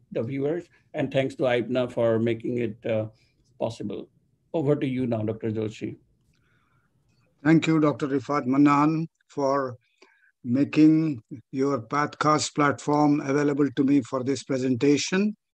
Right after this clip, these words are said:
Speaker 2: The title of this presentation is shown on this slide,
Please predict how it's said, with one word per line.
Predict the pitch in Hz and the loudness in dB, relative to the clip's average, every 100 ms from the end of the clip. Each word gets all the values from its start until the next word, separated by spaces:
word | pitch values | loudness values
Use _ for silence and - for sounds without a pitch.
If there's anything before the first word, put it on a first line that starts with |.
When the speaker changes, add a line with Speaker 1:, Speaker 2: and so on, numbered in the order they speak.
| _ _ _ _ _ - _ _ _ _ _ _ _ 127 | _ _ _ _ _ -20 _ _ _ _ _ _ _ -4
Speaker 2:
The | 139 139 139 | 0 2 2
title | 120 143 151 139 175 | 0 2 2 4 2
of | 147 | 2
this | 156 123 | 0 0
presentation | 151 139 139 156 143 - 151 | -2 0 0 2 2 4 2
is | 143 | 2
shown | - 160 156 | -2 2 4
on | 147 143 | 4 2
this | 135 - | 0 -4
slide, | 156 165 170 175 | -2 0 0 -4